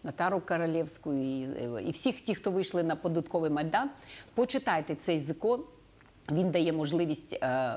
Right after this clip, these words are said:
нормально працювати в країні. Він знімає найболюче питання для вас: не віднес-, не віднесення до собівартості, якщо ви працюєте з фізичною особою.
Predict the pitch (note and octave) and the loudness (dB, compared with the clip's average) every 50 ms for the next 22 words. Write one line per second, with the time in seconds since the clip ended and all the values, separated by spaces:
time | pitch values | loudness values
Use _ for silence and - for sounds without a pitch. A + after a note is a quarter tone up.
0 | - - D3 E3+ F#3 G3+ F#3+ E3+ D3+ C#3 C3+ C3+ - D#3+ - - G3 G3 G3+ G#3 | -2 0 0 2 2 2 2 2 2 0 -2 -2 -6 -8 -8 -6 -2 0 0 0
1 | G#3 C4 B3 - - A#3 A#3 A#3 A#3 A#3 A3+ A#3 - - - - - - - E3 | 0 -2 -4 -2 -2 0 0 2 2 0 -2 -2 -8 -14 -18 -18 -20 -6 0 2
2 | A3 A#3+ A3 E3 E3+ G#3 G3+ G3+ G3 F#3+ F3+ E3 D3+ - E3+ F#3+ G#3+ B3+ A#3+ F#3+ | 2 2 2 2 0 0 2 2 2 2 2 2 0 0 2 2 4 4 4 2
3 | A3+ A3 F#3+ F3+ - - - - - - E3 D#3 D#3 D#3 D#3+ D#3 D3+ D3 D3 C3+ | 2 2 0 0 -2 -4 -6 -8 -4 -2 -2 0 0 -2 -2 -2 -2 0 0 -2
4 | C3 - - - - - D#3+ E3+ F3 F#3 F#3 F3+ E3 E3 E3+ E3 D#3 D#3 - - | -2 -4 -10 -10 -6 -2 -2 0 0 2 0 0 0 0 0 -2 -2 -4 -6 -6
5 | F#3+ F#3 F#3 F3 F3 D#3+ E3 E3 D#3+ D3+ - - D#3 D3+ D#3 D#3+ D3+ D3 D3 E3+ | -2 -2 0 0 0 -2 0 -2 -2 -2 -2 -2 -2 -2 -2 -2 -4 -2 0 0
6 | D#3+ D#3 C#3+ - - D#3+ D3 D3+ D3+ D#3+ C#3+ C#3 C#3 - D3 C#3 - - D3 C#3 | 0 0 -2 -4 -4 -4 -4 -2 -2 -2 -2 -2 -2 -4 -8 -8 -4 -2 -2 -2
7 | - - - - - - - E3 - F#3 E3 D#3+ - E3+ E3 - - E3 C#3+ C#3+ | -2 -6 -14 -20 -10 -8 -8 -4 -2 -2 -2 -2 -2 -2 -4 -2 -2 -4 -4 -4
8 | - - - E3 D#3+ D#3 - C#3+ - - - D3+ - F3+ D3+ C#3+ - - D#3 C#3+ | -4 -2 0 0 0 0 -2 -4 -4 -4 -4 -2 0 -2 -2 -2 -2 -2 -2 -2
9 | C#3+ - - A#3+ A#3 C4 C4 | 0 0 0 2 2 2 2